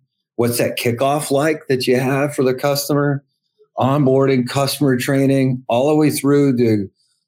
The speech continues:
customer N B Rs and Q B Rs. To, and you wanna make sure that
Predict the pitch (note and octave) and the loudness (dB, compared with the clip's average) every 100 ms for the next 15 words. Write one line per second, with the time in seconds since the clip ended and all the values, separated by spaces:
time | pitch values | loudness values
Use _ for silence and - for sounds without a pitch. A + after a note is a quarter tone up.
0 | _ - B2+ - C3 B2+ A2+ A#2+ A#2+ A#2+ | _ -4 -4 0 2 2 2 2 4 4
1 | A#2 C#3 A2+ D#2 C2+ - F#2 F2 - F3 | 2 0 0 -2 -4 -4 -4 -4 -2 0
2 | D3+ G#2 D#2 C#2 C2 - - G2+ F2+ - | 2 2 0 -2 -6 -6 -6 -4 -4 -6
3 | G2+ G#2 G2+ F#2+ F2+ - B2+ D#3 C#3+ G#2+ | -4 0 0 0 0 0 0 2 0 0
4 | F#2+ B2 B2 - C#3 C3+ G#2+ F2+ | 0 0 0 0 2 2 2 0